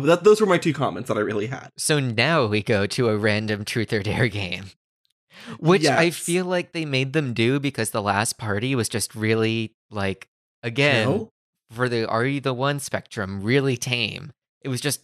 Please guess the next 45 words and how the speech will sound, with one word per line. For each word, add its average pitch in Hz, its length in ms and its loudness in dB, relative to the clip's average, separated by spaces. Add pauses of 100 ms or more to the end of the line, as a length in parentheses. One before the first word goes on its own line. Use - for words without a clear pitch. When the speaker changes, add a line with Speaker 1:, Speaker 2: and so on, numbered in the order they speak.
(140)
Speaker 1:
Yeah. 170 200 0
Speaker 2:
people 165 180 0
drinking 135 580 -4
and 104 100 -2
a 101 40 -4
little 123 220 0
bit 127 100 -2
of 117 120 0
arguing, 110 460 0
but 110 140 -4
mostly 110 380 -2
just 113 220 -2
hanging 110 320 -2
out. 110 300 0 (320)
Speaker 1:
Well, 285 260 -6
no, - 260 2 (160)
hold - 120 2
on. - 80 -4 (160)
Even 359 300 6
their 214 140 8
truth 233 320 6
or 208 100 10
pa-, 180 400 0
dare, 170 380 4 (220)
their 262 180 6
Speaker 2:
Truth - 120 0
or 240 120 6
Speaker 1:
truth 208 140 2
or 190 200 6
dare 151 260 6
Speaker 2:
party. 123 540 4
Speaker 1:
party - 280 -2
Speaker 2:
<laughs> 165 80 -2
Speaker 1:
was 208 200 6
so 226 160 8
much 247 280 4
tamer 151 720 2 (300)
than, 196 200 8
like, 180 320 4
just 185 200 -2
the 208 160 -2
average 170 420 4
straight 156 500 0
people 127 300 0
party. 107 560 -4